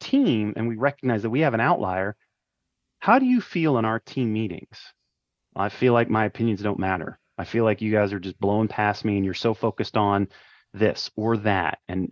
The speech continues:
and the things and the comments that I bring up are just pushed off to the side." Yeah, right? Because the majority is in these two different buckets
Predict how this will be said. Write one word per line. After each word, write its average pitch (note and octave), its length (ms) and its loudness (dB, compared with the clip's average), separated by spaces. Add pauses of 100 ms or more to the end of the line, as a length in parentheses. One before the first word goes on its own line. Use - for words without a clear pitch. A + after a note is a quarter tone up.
and F#2 380 -4
the F#2 80 -4
things A#2+ 500 2
and G2+ 100 -4
the F#2+ 140 -2 (140)
comments A2+ 380 2
that G#2 100 2
I G2 60 2
bring G2+ 340 0
up G2+ 200 0 (460)
are F#2+ 100 -4
just F#2+ 260 -8 (420)
pushed - 240 -2
off F#2+ 160 2
to F2 80 -6
the E2 60 -16
side." - 360 -10 (1120)
Yeah, C3 400 4 (640)
right? D3+ 400 0 (100)
Because A2+ 560 2 (220)
the A2 80 -2
majority C#3 800 4 (480)
is A2 220 -2
in B2+ 160 6
these B2+ 160 2
two C#3+ 160 -2
different C3+ 320 -2
buckets G3 640 -4